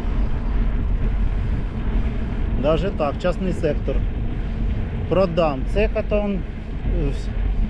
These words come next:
такі гарні домики. Е, такі коричнева металочереписа. Тесла тут така завалялась. Того він урвав уже.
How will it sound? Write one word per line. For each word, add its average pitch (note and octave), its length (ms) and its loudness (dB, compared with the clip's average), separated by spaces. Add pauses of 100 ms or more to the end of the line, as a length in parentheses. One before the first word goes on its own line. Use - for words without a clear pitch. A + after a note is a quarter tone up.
(540)
такі - 240 0
гарні F3 360 2
домики. G3 580 0 (1700)
Е, C3+ 300 0 (540)
такі - 300 -2 (100)
коричнева E3 560 2 (720)
металочереписа. D3+ 1040 2 (160)
Тесла - 280 -2
тут - 380 -2
така B2 180 -2
завалялась. A#2+ 600 0 (2000)
Того E3+ 320 4
він D#3 180 2
урвав C#3+ 440 2
уже. A#2 200 -2